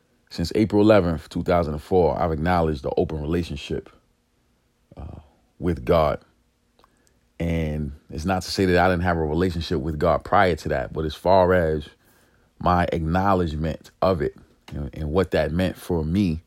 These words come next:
um, April eleventh, uh, twenty oh four is when that happened. So, for me,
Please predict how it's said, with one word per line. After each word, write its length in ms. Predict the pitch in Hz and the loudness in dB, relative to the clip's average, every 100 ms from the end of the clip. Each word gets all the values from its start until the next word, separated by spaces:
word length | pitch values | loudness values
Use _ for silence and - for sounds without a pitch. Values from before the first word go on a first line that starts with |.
| _ _ _ _ _ - | _ _ _ _ _ -20
um, 420 | - 69 65 58 76 - | -14 -10 -10 -12 -16 -4
April 320 | 101 92 85 | -2 0 2
eleventh, 540 | 85 90 80 80 - - _ _ _ _ _ _ _ _ _ | 4 2 2 -4 -8 -20 _ _ _ _ _ _ _ _ _
uh, 380 | - - - - - _ _ - | -16 -14 -14 -16 -20 _ _ -20
twenty 440 | - - 101 90 85 - _ _ _ _ _ | -14 -2 0 0 -2 -8 _ _ _ _ _
oh 160 | - 85 | -2 -2
four 480 | - - 98 80 76 | -2 2 4 4 2
is 160 | 73 76 | -8 -4
when 220 | 80 85 | -2 -2
that 220 | 82 - | -2 -2
happened. 420 | 85 82 78 82 - _ _ _ - _ _ _ _ _ | -4 -4 -4 -12 -18 _ _ _ -20 _ _ _ _ _
So, 580 | - 95 90 87 85 78 80 _ _ _ _ _ _ _ _ _ _ _ _ _ _ _ _ _ _ _ - _ _ _ _ _ _ _ _ _ | -2 2 4 4 2 -2 -8 _ _ _ _ _ _ _ _ _ _ _ _ _ _ _ _ _ _ _ -20 _ _ _ _ _ _ _ _ _
for 180 | _ - | _ -4
me, 540 | 87 104 135 107 101 | 0 4 4 4 2